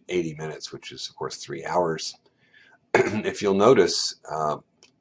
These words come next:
uh, plain soap has a, a reasonable, uh, reduction in, um, bacteria. Uh, antimicrobial soap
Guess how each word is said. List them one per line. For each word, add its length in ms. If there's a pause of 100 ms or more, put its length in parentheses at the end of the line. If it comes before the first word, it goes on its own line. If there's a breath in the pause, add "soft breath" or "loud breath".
(120)
uh, 140
plain 300
soap 400 (540)
has 480
a, 260
a 80
reasonable, 680 (380 soft breath)
uh, 260
reduction 840
in, 380 (120)
um, 240 (1500)
bacteria. 680 (460 soft breath)
Uh, 300 (100)
antimicrobial 640
soap 400